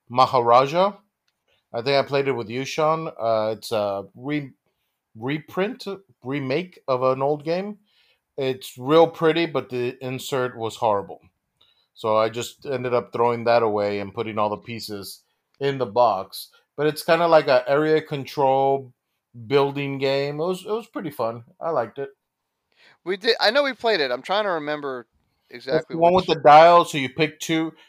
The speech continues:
Speaker 1: You have a dial, and you secretly pick two actions, and you flip 'em over. And each, each round, the Maharaja is gonna visit a city,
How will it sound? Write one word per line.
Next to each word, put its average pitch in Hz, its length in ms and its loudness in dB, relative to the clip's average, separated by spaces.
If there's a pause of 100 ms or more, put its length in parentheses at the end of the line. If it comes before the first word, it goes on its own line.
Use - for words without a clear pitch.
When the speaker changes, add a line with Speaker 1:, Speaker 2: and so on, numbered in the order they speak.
(100)
Speaker 1:
You 143 120 -2
have 165 160 8
a 165 100 2
dial, 156 440 8
and 147 140 0
you 123 60 -6
secretly 147 500 -6
pick 143 340 -4
two 147 220 0
actions, 147 600 2
and 127 120 -10
you 117 80 -12
flip 139 260 -6
'em 139 140 -6
over. 147 560 -2 (320)
And 139 340 4
each, - 540 -6 (480)
each 156 240 -4
round, 147 500 6
the 139 60 2
Maharaja 135 840 4
is 131 140 -4
gonna 127 240 -4
visit 127 320 -4
a 110 80 -4
city, 165 540 -6